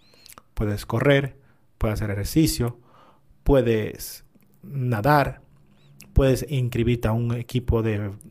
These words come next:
de cualquier deporte, fútbol, básquet, béisbol, lo que sea que te guste.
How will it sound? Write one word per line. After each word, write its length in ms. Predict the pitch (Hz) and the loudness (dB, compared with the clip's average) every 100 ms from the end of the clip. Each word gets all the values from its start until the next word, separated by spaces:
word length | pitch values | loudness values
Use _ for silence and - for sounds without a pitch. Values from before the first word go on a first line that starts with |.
| - | -10
de 120 | 120 | -6
cualquier 580 | 120 107 107 - 120 117 | -2 -2 -2 2 4 4
deporte, 580 | 107 - 160 165 - 131 - _ | 2 0 0 0 -2 -8 -10 _
fútbol, 640 | - 147 147 113 120 117 | -4 0 0 0 0 0
básquet, 720 | 107 131 135 - 120 113 110 - - - - - | 2 2 2 2 0 0 -2 -10 -20 -20 -20 -4
béisbol, 680 | 123 147 113 110 117 113 139 | 2 4 2 2 2 4 4
lo 160 | 143 - | 4 2
que 160 | 117 | -2
sea 220 | - 135 | 2 2
que 120 | 123 120 | 2 0
te 180 | 120 | 0
guste. 500 | 117 156 156 - 131 | 2 2 2 0 -2